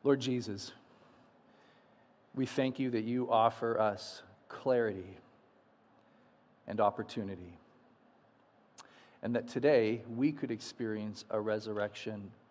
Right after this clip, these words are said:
in our lives as we trust in you. And as we say, "Lord, I'm gonna place my life into your hands,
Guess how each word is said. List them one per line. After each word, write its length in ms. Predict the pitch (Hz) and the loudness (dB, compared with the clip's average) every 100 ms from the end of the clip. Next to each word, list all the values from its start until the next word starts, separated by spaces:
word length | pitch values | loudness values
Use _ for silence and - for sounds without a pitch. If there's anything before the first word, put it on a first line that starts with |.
| _ _ _ - | _ _ _ -10
in 120 | 101 | -6
our 160 | 98 95 | -6 -6
lives 560 | 90 85 101 - - - _ _ _ _ _ - - - | -10 -14 -16 -18 -20 -20 _ _ _ _ _ -20 -20 -12
as 120 | 107 | -8
we 120 | 101 | -8
trust 420 | - - 143 - | -6 -2 -2 -2
in 100 | 113 | -10
you. 200 | 90 85 85 - _ _ _ _ _ _ _ - - - | -12 -14 -20 -20 _ _ _ _ _ _ _ -20 -18 -8
And 140 | 107 | -4
as 120 | 117 | -4
we 80 | 127 | -4
say, 360 | 131 131 117 120 | 0 2 4 2
"Lord, 440 | 123 113 117 123 117 - - - _ - - - - - | 0 2 2 0 -8 -20 -20 -20 _ -20 -20 -20 -20 -4
I'm 200 | 107 135 | -2 0
gonna 160 | 131 123 | 0 -2
place 500 | - 120 117 117 - | 0 2 2 -2 -2
my 200 | 113 123 | 2 4
life 520 | 113 110 110 - - - - | 4 2 -2 -8 -20 -20 -10
into 280 | 120 117 117 | -8 -6 -6
your 180 | 110 107 | -6 -6
hands, 640 | 107 98 95 92 82 | -6 -8 -10 -14 -18